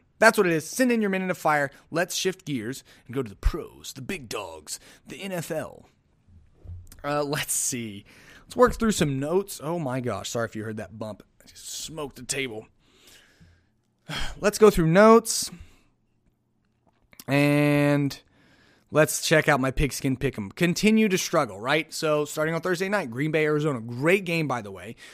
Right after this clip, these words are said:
Notes from that would be that Arizona had the stoutest goal line defense. They stopped them, like, three times within the two, two yards or less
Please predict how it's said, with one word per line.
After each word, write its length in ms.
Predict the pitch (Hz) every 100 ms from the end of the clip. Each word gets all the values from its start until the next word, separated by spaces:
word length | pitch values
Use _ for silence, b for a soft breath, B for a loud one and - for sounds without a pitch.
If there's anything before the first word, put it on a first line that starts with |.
| B
Notes 300 | - 170 202
from 160 | - 175
that 260 | 156 156 151
would 160 | 139
be 160 | 127 135
that 160 | 123 -
Arizona 680 | 170 202 175 165 165 160 160 B B B
had 380 | 151 151 135 - _ _ _
the 240 | 139 131 143
stoutest 960 | - - 170 160 156 123 - - - - _ _ _ _ _ _ -
goal 300 | 147 147 143
line 260 | 127 120 113
defense. 380 | 98 117 104
They 200 | 135 165
stopped 340 | 196 - 165 160
them, 100 | 156
like, 160 | 117
three 380 | - 147 160 220
times 640 | 214 - 156 160 151 143 123
within 400 | 139 147 147 127
the 80 |
two, 420 | 120 - 165 120 - B B B
two 180 | - 202
yards 320 | 196 175 165
or 100 | 143
less 440 | 123 127 110 -